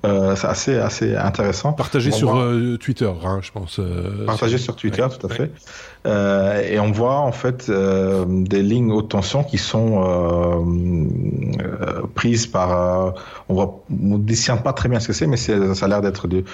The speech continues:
Speaker 1: des, euh,
Speaker 2: Des drapeaux,
Speaker 1: peut-être
Speaker 2: des
Speaker 1: des
Speaker 2: parachutes, je sais
Speaker 1: drapeaux,
Speaker 2: pas,
Speaker 1: des
Speaker 2: ouais.
Speaker 1: parachutes,
Speaker 2: Ouais.
Speaker 1: quelque chose comme ça.
Speaker 2: Ouais.
Speaker 1: Et donc, au lieu de, de, de, de couper toute, euh, l'alimentation de ces lignes-là, de mettre toute une infrastructure pour, pour enlever ces, ces déchets sur les lignes, ils ont mis en place, enfin, ils ont utilisé un drone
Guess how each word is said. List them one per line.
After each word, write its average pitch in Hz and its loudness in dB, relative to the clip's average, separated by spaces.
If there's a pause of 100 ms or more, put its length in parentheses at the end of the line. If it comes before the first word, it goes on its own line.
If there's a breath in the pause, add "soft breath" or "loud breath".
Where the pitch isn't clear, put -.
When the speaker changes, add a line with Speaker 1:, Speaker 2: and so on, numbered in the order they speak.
(400 loud breath)
Speaker 1:
des, 95 2
euh, 90 2
Speaker 2:
Des 90 2
drapeaux, 131 0
Speaker 1:
peut-être 170 2
Speaker 2:
des 165 2
Speaker 1:
des - 2
Speaker 2:
parachutes, 135 0
je - -4
sais 117 2
Speaker 1:
drapeaux, 117 2
Speaker 2:
pas, 110 2
Speaker 1:
des 117 2
Speaker 2:
ouais. 107 0
Speaker 1:
parachutes, 104 -2
Speaker 2:
Ouais. 113 0
Speaker 1:
quelque 107 -2
chose - -2
comme 104 -2
ça. 165 -2 (140 loud breath)
Speaker 2:
Ouais. 117 -4 (180 loud breath)
Speaker 1:
Et 104 2
donc, 98 0 (100)
au 127 2
lieu 131 4
de, 110 2
de, 98 2
de, 95 -2
de 92 0
couper 107 0
toute, 104 -2
euh, 95 2
l'alimentation 95 2
de 90 -2
ces - 0
lignes-là, 110 2
de 95 0
mettre 95 0
toute - -6
une 101 2
infrastructure 95 -2
pour, - -4 (360 loud breath)
pour 95 0
enlever 101 2
ces, 95 0
ces 92 -2
déchets 98 0 (280 loud breath)
sur - -2
les 98 2
lignes, 143 2
ils 98 2
ont 131 2
mis 120 2
en 95 2
place, 110 -2
enfin, 95 -2
ils 87 0
ont 113 2
utilisé 117 0
un 95 2
drone 110 2